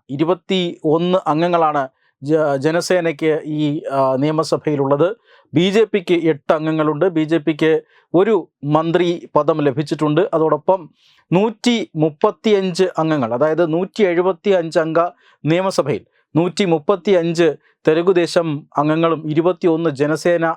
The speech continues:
എട്ട് ബി ജെ പി, അങ്ങനെ എൻ ഡി എ വലിയ വിജയമാണ്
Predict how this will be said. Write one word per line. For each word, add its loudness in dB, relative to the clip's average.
എട്ട് 0
ബി 0
ജെ 2
പി, -6
അങ്ങനെ 0
എൻ 2
ഡി 2
എ 0
വലിയ 0
വിജയമാണ് 0